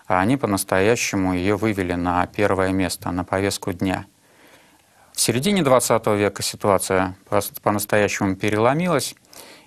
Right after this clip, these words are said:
и прошла волна, можно сказать, вот такой микроистории, микросоциологии повседневности. Наверное, как психоанализ в смежных областях знания, вот эта тема повседневности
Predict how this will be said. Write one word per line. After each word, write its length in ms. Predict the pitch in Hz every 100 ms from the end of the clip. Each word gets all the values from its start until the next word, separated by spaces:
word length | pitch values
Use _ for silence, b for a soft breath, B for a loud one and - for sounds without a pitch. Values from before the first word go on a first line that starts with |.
| B
и 360 | 131 139 131 117
прошла 440 | 117 107 135 135
волна, 400 | 104 113 110 101
можно 260 | 90 87 90
сказать, 500 | - 98 101 139 -
вот 160 | 92
такой 480 | - 95 - 117 113
микроистории, 1080 | 98 113 120 - 98 92 - 143 139 107 90 B B B
микросоциологии 1040 | 113 110 - 98 101 - 98 101 127 107 98
повседневности. 1080 | 101 - 101 101 101 90 87 - 113 107 - B B B B -
Наверное, 520 | 98 113 107 101 95
как 200 | 101 -
психоанализ 800 | - 113 120 123 107 87 - -
в 240 | 90 87
смежных 520 | 90 - 101 95 92
областях 460 | 95 101 95 107 101
знания, 420 | 117 170 160 127
вот 200 | 95 -
эта 160 | 101 101
тема 280 | 117 92 90
повседневности 1000 | - - 101 117 139 120 - - 107